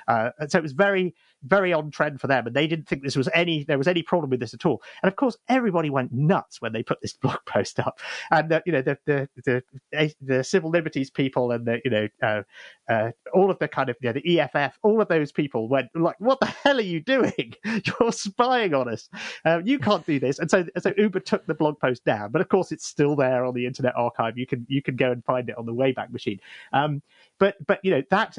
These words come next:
that is a, um, imagine now that the government knows where you're going and what transport services you're using all the time. And imagine that, you know, an auto-, an authoritarian government comes into power and says, "Well, um, there was a protest last year, um,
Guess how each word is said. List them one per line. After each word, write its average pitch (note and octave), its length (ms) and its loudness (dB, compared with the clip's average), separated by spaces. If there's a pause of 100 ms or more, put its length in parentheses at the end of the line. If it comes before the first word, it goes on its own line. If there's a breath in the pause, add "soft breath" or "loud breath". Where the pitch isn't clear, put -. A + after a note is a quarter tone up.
that G3 220 0
is F3+ 120 0
a, D#3+ 280 2 (260)
um, C3 300 0
imagine F3+ 480 2
now A#2 320 0
that B2+ 200 -2
the C#3 80 -4
government B2+ 460 -2
knows A#2 320 0
where C3 220 2
you're C3+ 200 0
going A#2 520 -2
and A#2 120 -4
what C#3 200 -2
transport D3 480 -4
services A#2 400 -2
you're A#2 80 0
using A2 400 -2
all F3+ 200 4
the C3+ 80 -2
time. A#2 440 -4 (360 loud breath)
And B2+ 120 2
imagine E3 420 0
that, C#3+ 220 0
you C3+ 80 -2
know, A#2+ 180 0
an C#3+ 100 0
auto-, D3 480 -2
an D#3+ 120 4
authoritarian F3 680 0
government C#3 380 -2
comes C3+ 240 -4
into A#2 160 -6
power A2+ 320 -2
and B2+ 120 -6
says, B2+ 280 0
"Well, C#3 300 2 (320 soft breath)
um, B2+ 340 -2 (520)
there D#3 120 6
was D3 100 -6
a C#3 60 -6
protest F#3 500 -2
last C#3 320 -2
year, A#2+ 320 0 (380 loud breath)
um, B2 360 0